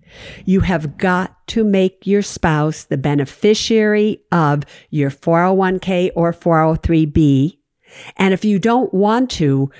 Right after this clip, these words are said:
your spouse has got to give permission in writing to the company that says it's okay that you don't.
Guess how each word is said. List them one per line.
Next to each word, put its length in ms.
your 200
spouse 600
has 400
got 580
to 220
give 320
permission 680
in 240
writing 640
to 260
the 160
company 580
that 240
says 440
it's 200
okay 420
that 240
you 220
don't. 520